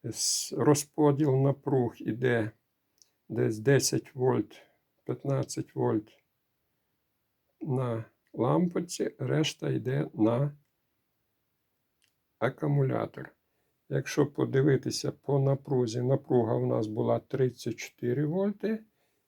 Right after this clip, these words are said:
І зараз заміряємо напругу, яка на конденсаторі для загального розвитку.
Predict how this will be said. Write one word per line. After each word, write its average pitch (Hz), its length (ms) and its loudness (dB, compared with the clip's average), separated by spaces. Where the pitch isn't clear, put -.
І 269 200 -4
зараз 135 360 2
заміряємо 131 720 2
напругу, 135 460 0
яка 131 260 -2
на 123 160 0
конденсаторі 117 920 -4
для 120 180 -6
загального 127 600 0
розвитку. - 680 -8